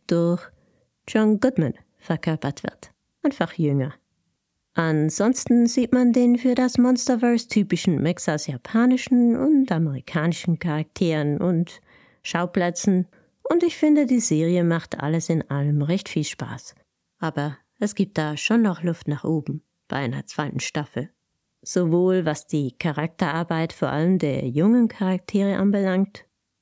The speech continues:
als auch die Häufigkeit, in der wir Titanen zu sehen bekommen.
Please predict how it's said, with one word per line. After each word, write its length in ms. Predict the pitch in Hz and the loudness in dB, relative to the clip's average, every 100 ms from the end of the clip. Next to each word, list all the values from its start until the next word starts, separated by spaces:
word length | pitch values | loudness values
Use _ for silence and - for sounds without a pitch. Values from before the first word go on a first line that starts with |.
| _ | _
als 360 | 175 175 180 - | -2 0 -2 -2
auch 160 | 226 233 | -2 0
die 260 | 254 233 | 0 2
Häufigkeit, 600 | 269 269 277 - 247 240 | 0 0 -2 0 0 2
in 120 | 233 | 2
der 240 | 226 233 220 | 4 2 2
wir 300 | 220 214 214 | 2 2 -2
Titanen 640 | - 208 - 139 139 127 | -4 -6 -4 -4 -2 -4
zu 160 | - 143 | -4 -4
sehen 320 | 156 147 123 | -2 -2 -2
bekommen. 420 | 123 - 131 | -6 -8 -8